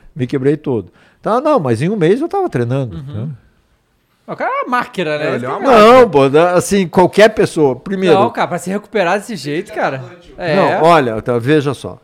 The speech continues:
Speaker 1: clavícula, tá? O cara põe um, uma um metal, tá, assim, e coloca os parafusos, tá, a clavícula,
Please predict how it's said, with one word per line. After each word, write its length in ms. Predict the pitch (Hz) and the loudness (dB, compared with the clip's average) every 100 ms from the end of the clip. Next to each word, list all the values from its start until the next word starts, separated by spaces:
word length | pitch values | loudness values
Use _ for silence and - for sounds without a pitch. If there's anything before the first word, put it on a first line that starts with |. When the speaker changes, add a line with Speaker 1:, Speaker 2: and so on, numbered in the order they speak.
| - | -4
Speaker 1:
clavícula, 680 | 139 113 151 170 - 98 - _ _ | -2 0 -2 -2 -6 -12 -14 _ _
tá? 260 | 107 135 143 _ _ _ _ | -10 -10 -12 _ _ _ _
O 120 | - | -16
cara 260 | - 135 131 | -6 -4 -4
põe 380 | - 135 143 131 | -4 -6 -6 -8
um, 300 | 104 98 101 - | -12 -14 -18 -18
uma 760 | 117 107 98 92 90 101 80 _ _ _ _ _ _ _ - | -10 -8 -8 -10 -12 -14 -18 _ _ _ _ _ _ _ -20
um 200 | 117 101 | -14 -4
metal, 600 | 110 110 110 123 160 143 | -4 -2 -2 -2 -2 -6
tá, 320 | - 107 151 | -10 -10 -10
assim, 500 | 135 107 107 110 107 | -12 -16 -16 -18 -18
e 300 | 113 98 95 85 | -14 -12 -12 -12
coloca 380 | 110 104 113 110 | -8 -6 -8 -10
os 100 | - | -12
parafusos, 1040 | 113 110 - 113 120 151 175 208 175 - | -8 -8 -8 -8 -6 -8 -10 -14 -14 -20
tá, 260 | - 95 143 | -16 -12 -12
a 40 | |
clavícula, 800 | - 120 107 135 135 156 131 | -8 -8 -6 -10 -8 -8 -8